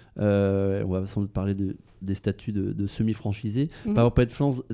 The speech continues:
Speaker 1: Powerplate France, pardon, délivre des, des, des, des, des espèces de, de zones à investir. Et nous, ils nous avaient dédié donc le troisième arrondissement, euh, de Paris.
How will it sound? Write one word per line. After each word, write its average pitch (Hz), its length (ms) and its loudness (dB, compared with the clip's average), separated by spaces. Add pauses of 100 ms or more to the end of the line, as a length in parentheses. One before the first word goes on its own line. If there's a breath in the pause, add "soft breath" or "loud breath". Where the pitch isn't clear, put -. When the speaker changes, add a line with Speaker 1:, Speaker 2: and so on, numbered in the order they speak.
(180)
Speaker 1:
Powerplate 113 600 -2
France, 113 320 -6
pardon, 120 300 -2
délivre 123 340 2
des, 101 480 2 (400 loud breath)
des, 104 280 4
des, 101 180 2
des, 98 160 0
des 98 220 0
espèces 117 340 0
de, 98 420 0
de 104 120 4
zones 127 520 2 (720)
à 101 120 2
investir. 104 680 0 (440 soft breath)
Et 107 420 0
nous, 120 180 2
ils 143 80 6
nous 104 120 2
avaient 101 140 2
dédié 104 240 4
donc 101 180 2
le 98 60 0
troisième 113 460 0
arrondissement, 104 720 -2
euh, 87 60 -4
de 95 100 -2
Paris. 101 440 0